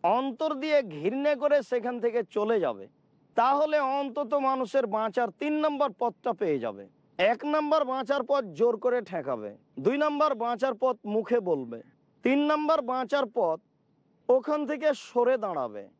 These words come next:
আর এ কথা আল্লাহ রসুল বললেন ওই সময়তে যখন তিনি বললেন আনাসকে, "আনাস,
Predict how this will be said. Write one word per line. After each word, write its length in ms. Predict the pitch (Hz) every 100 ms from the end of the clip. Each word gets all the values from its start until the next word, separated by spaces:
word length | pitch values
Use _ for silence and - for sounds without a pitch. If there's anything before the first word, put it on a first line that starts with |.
| _
আর 180 | 185 214
এ 220 | 240 294
কথা 260 | 294 302 302
আল্লাহ 320 | 269 254 285
রসুল 360 | 269 240 294 247
বললেন 460 | 196 226 254 233 233
ওই 180 | 240 294
সময়তে 540 | 233 208 165 127 156 175 _ _ - 143
যখন 600 | 233 262 208 294 311 247
তিনি 240 | 311 302
বললেন 460 | 233 240 247 277 269
আনাসকে, 640 | 214 214 254 - - 220
"আনাস, 580 | - 208 220 269 214